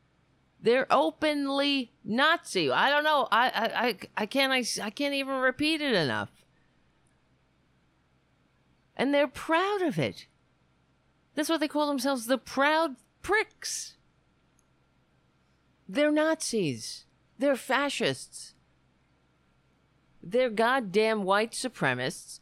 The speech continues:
They're Nazis. And, um, there's a new documentary on Netflix about how people fall into, uh,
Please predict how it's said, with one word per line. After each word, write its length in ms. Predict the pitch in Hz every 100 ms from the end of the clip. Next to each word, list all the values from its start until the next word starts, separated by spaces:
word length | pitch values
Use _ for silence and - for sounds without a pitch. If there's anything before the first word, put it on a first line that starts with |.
| _
They're 220 | 123 156
Nazis. 640 | 170 110 117 - 113 127
And, 480 | - 214 202 147 147 -
um, 520 | 87 156 151 143 143 160
there's 220 | 165 170
a 100 | 165
new 240 | 180 202
documentary 960 | 170 170 185 - 151 165 160 151 147 135
on 220 | 131 123
Netflix 580 | 135 - 120 127 - 131
about 340 | 131 135 131
how 220 | 156 139
people 500 | 135 156 147 147 143
fall 460 | 135 156 147 151 143
into, 560 | 143 139 147 135 131 123
uh, 220 | 113